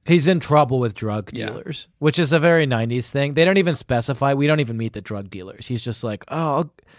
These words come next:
Speaker 1: I'll get it to you, drug dealer.
Speaker 2: Right.
Speaker 1: <laughs> I'll get you the money."
Speaker 2: I've never been in tr-, trouble with my drug dealers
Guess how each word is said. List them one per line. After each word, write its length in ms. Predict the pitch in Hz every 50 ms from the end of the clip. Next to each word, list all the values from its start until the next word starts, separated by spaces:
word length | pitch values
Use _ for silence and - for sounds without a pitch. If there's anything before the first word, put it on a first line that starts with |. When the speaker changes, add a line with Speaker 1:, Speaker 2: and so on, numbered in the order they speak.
| _ _ _ - - - _ -
Speaker 1:
I'll 120 | 160 185
get 200 | 165 202 208 202
it 100 | 175 - -
to 100 | 131 156
you, 320 | 151 143 139 135 131 120 - _ - - - - _ -
drug 320 | - 156 143 143 143 120 113
dealer. 480 | 131 139 143 147 151 156 156 160 147 - _ _ _ _ -
Speaker 2:
Right. 100 | - - - -
Speaker 1:
<laughs> 120 | - _
I'll 120 | 160 165 156
get 160 | 165 170 180
you 100 | 185 180
the 80 | 165 160
money." 420 | 156 160 156 151 143 131 - - _ -
Speaker 2:
I've 160 | - 151 208
never 200 | 277 202 151 120
been 180 | 117 135 156
in 140 | 156 127 120
tr-, 160 | 113 - 127 - 123
trouble 240 | 117 - 123 113 113
with 180 | 113 110 - _
my 200 | - 123 117 117
drug 220 | 113 120 110 107 98
dealers 500 | 110 110 110 107 110 110 104 - -